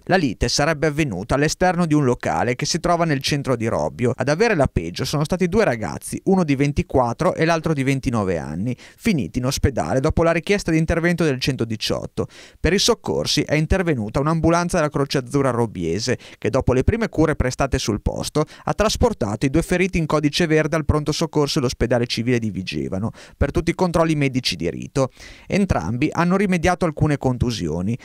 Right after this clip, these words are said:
Le loro condizioni non destano preoccupazione. I sanitari hanno rilevato anche un'arma da taglio,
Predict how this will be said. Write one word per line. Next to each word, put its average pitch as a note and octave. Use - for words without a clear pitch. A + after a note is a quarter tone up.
Le A#2
loro F#3+
condizioni E3
non F#3
destano C#3+
preoccupazione. A2+
I -
sanitari C#3
hanno E3
rilevato D#3+
anche E3+
un'arma D3
da A#2
taglio, A2+